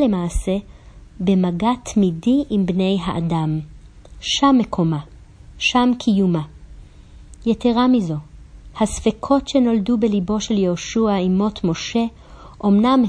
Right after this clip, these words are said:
הרחיקו אותו במובן מסוים מאוהלו של משה, אולם בה בעת גם קרבו אותו אל דבריו של משה, "כי קרוב אליך הדבר מאוד, בפיך ובלבבך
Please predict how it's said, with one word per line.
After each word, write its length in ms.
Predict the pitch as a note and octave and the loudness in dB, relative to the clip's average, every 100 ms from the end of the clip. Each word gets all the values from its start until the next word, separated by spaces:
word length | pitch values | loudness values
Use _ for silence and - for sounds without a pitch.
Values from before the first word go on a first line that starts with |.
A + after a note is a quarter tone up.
| - | 0
הרחיקו 680 | F#3 F3 - C#4 D4+ - G#3+ | -2 -2 0 2 2 2 2
אותו 300 | F3+ F#3 E3 | 2 -2 0
במובן 540 | E3+ E3+ D#3+ E3 E3 | 0 0 2 0 0
מסוים 600 | E3 - E3+ E3 D#3 D#3 | -2 -2 -2 0 -2 -2
מאוהלו 520 | D#3 - D3+ D#3+ G#3+ C#4 | -2 -2 -2 2 2 2
של 160 | A#3 | 0
משה, 340 | F3+ D#3 - D3+ D3+ - - - - - | -2 -4 -6 -8 -8 -20 -20 -20 -20 -6
אולם 300 | G3 F3+ E3+ | 0 0 2
בה 140 | G3 A#3+ | 0 0
בעת 320 | A#3+ A3+ A3+ | 0 0 -2
גם 200 | G#3 G3 | 0 0
קרבו 540 | - F#3+ F3 E3+ A#3+ C#4 | 0 -2 0 0 2 2
אותו 340 | - - E3+ - - - - | 0 -2 -2 -4 -20 -20 0
אל 120 | G3 F3 | 2 2
דבריו 640 | E3 E3 D#3 E3+ A#3+ C#4 G#3+ | 0 -2 -2 2 2 2 0
של 240 | - F3 | -2 0
משה, 500 | E3+ D#3+ - E3 D#3 F3 - - - | 0 -2 -2 -2 -2 -4 -12 -20 -20
"כי 140 | - G3+ | -2 -2
קרוב 480 | - E3+ G#3+ A#3+ E3+ | 0 0 2 2 0
אליך 400 | F3+ G#3+ - C#3+ D3 - | 0 -2 -2 -6 -8 -8
הדבר 440 | E3 D#3+ E3+ G#3+ | -4 -2 0 2
מאוד, 480 | A3+ B3 C#4 A3 G3+ A3 - - - - - F3 | 2 0 0 0 -2 -10 -20 -20 -20 -20 -12 -4
בפיך 580 | F3 - - C4 - D3 - - | -4 -2 0 0 -2 -8 -8 -10
ובלבבך 720 | G3 F3+ G3+ G3+ G#3+ - - | -6 0 0 0 -2 -4 0